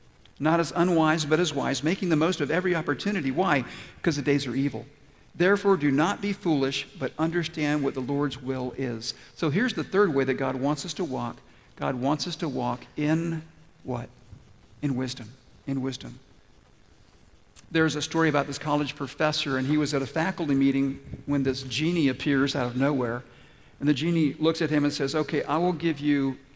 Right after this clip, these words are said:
your wish, and you get three choices. Um, you can wish for money, for fame, or for wisdom."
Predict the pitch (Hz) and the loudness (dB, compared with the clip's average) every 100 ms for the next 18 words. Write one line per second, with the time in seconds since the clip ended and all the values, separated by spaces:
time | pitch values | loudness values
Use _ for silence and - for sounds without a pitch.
0 | 139 139 135 135 123 - 151 143 156 156 | -4 -2 0 0 0 -4 -2 0 0 -2
1 | - 156 147 156 135 - 131 113 - - | -2 -2 -2 -2 -2 -2 -6 -6 -8 -10
2 | - - - - 135 143 190 208 185 170 | -20 -20 -16 -6 -2 0 0 2 2 2
3 | 160 - - - 139 127 131 156 196 262 | 0 -2 -8 -2 0 2 4 4 4 0
4 | - - - - - - - - - 143 | -4 -18 -20 -20 -20 -20 -20 -20 -6 -2
5 | 131 - - 190 202 220 226 202 160 156 | -2 -2 -4 -2 0 2 2 2 2 2
6 | 156 143 139 151 143 127 | 0 0 2 2 0 -6